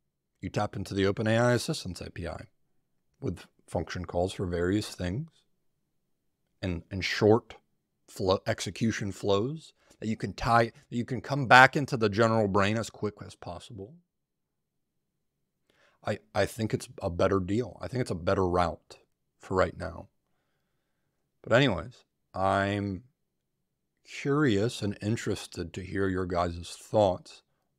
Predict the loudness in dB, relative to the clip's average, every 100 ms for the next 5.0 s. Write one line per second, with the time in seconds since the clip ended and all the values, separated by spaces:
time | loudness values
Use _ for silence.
0 | -6 -4 -2 -4 -8 -12 _ _ _ _
1 | _ _ _ -10 -4 -2 0 0 -2 -4
2 | -6 -10 -10 -10 -8 -8 -8 -8 -12 -12
3 | -14 -10 -12 -10 -8 -6 -6 -6 -4 -2
4 | -2 -8 -4 -6 -6 -12 -16 _ _